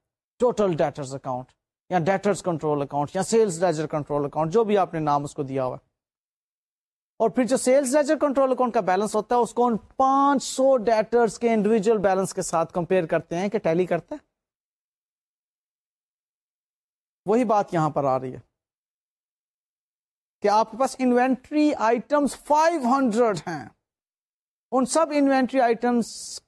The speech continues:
کے کلوزنگ بیلنسز لسٹ میں لکھ دیے جائیں گے، ان کا ٹوٹل کیا کنٹرول اکاؤنٹ جو انوینٹری کا ہے اس کے کیری فارورڈ بیلنس کے برابر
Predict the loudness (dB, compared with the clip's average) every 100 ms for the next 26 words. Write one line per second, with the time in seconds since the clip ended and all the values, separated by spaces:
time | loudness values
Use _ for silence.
0 | -2 2 2 0 0 0 0 -2 0 0
1 | 0 -2 -2 0 2 0 -2 -8 -12 -20
2 | _ _ _ _ _ -4 -2 -2 -4 -4
3 | -2 -2 -2 -2 0 -2 -2 -4 -6 -2
4 | 0 2 0 0 -2 -2 -4 0 -2 0
5 | -4 -4 0 2 4 2 0 0 0 -2
6 | _ _ _ _ _ -4 -2 -2 0 0
7 | 2 0 0 -2 0 -2 -2 -6 _ _
8 | _ _ -4 -4 -2 -2 -2 0 -2 0
9 | 0 0 0 -2 -2 -4 -6 -4 -2 0
10 | 0 -4